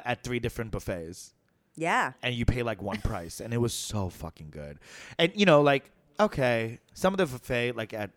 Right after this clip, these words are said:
Speaker 1: Excalibur, no shade,
Speaker 2: Mm-hmm.
Speaker 1: trash. Okay, but
Speaker 2: Yes.
Speaker 1: so what? You're getting such a good deal, and you're sitting there all day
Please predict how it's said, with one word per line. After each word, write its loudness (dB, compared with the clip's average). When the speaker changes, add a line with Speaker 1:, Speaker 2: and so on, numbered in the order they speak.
Speaker 1:
Excalibur, -2
no -2
shade, 0
Speaker 2:
Mm-hmm. -2
Speaker 1:
trash. -8
Okay, 4
but 6
Speaker 2:
Yes. 2
Speaker 1:
so 10
what? 6
You're 6
getting 4
such 2
a 4
good 0
deal, 0
and -4
you're 0
sitting -2
there 4
all 2
day 0